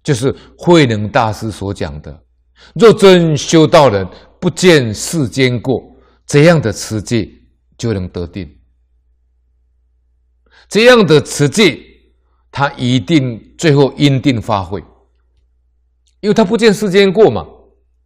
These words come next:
但是他有没有看到别人犯错呢？不见世间过是什么意思？不是说他明明对方犯错，他没有看到，他有看到，他如如不动，不取一相。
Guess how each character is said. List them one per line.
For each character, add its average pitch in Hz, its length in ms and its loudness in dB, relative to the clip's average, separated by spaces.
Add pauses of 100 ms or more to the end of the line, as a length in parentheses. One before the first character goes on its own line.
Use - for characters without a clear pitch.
(1400)
但 240 120 4
是 254 80 4
他 269 160 6
有 180 180 4
没 247 80 6
有 254 40 4
看 254 120 4
到 247 80 6
别 214 160 4
人 226 160 4
犯 233 200 4
错 254 240 6
呢？ 202 80 4 (2250)
不 226 120 0
见 269 220 4
世 220 140 2
间 247 180 4
过 240 120 4
是 190 80 -4
什 151 120 -2
么 156 140 2
意 220 100 0
思？ 202 140 0
不 185 140 -2
是 190 60 -8
说 240 120 4 (240)
他 247 140 0
明 233 180 2
明 254 100 4
对 247 140 6
方 247 140 6
犯 226 160 4
错， 233 120 4
他 220 140 0
没 190 160 4
有 247 80 6
看 190 220 2
到， 185 140 4 (260)
他 269 240 4
有 190 180 6
看 208 340 2
到， - 540 2
他 214 140 2
如 175 240 2
如 254 120 6
不 175 200 0
动， 226 340 4
不 302 100 0
取 151 300 -2
一 143 140 -4
相。 170 240 0